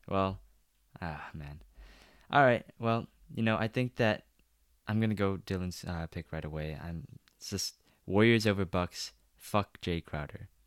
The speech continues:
<laughs> And that's what it is right now. Um, yeah. All right.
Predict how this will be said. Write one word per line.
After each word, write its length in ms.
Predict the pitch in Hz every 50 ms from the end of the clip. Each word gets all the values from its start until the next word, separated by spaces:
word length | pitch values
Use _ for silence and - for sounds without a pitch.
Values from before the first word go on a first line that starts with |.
| _ _ - - - -
<laughs> 0 |
And 1400 | 214 - - 208 202 143 - - - - - - - - - - - - - - - - - - - - 95 95
that's 240 | 92 92 90 - -
what 120 | 95 85
it 120 | 85 82 78
is 180 | 78 73 69
right 160 | - - - -
now. 200 | - - 69 78 - _ _ _ _ _ _ _ - - _ _ _ _ _ _ _ _ _ _ - - - - - - _ _ _ _ -
Um, 360 | 98 87 82 85 80 80 82 82 - - - - _ _ _ -
yeah. 240 | - - - - - - - _ _ _ _ _ _ _ _ _ _ _ - - - _ _ _ _ _ _ _ _ _ _ _ _ _ _ _ _ _ _ _ _ _ _ _ _ _ _ _ -
All 80 | - 78
right. 160 | 73 - -